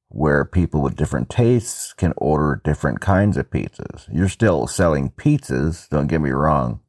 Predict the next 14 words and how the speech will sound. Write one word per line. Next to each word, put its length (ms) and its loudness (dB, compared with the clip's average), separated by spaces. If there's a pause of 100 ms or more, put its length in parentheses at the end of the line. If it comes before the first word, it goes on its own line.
okay? 380 2 (440)
Uh, 60 2
it's 180 -2
not 200 2
gonna 120 2
be 160 0
as 100 0
diverse 600 2
as 160 -4
going 300 0
into 260 -4
a 80 -4
Walmart, 640 0 (200)
okay? 360 -4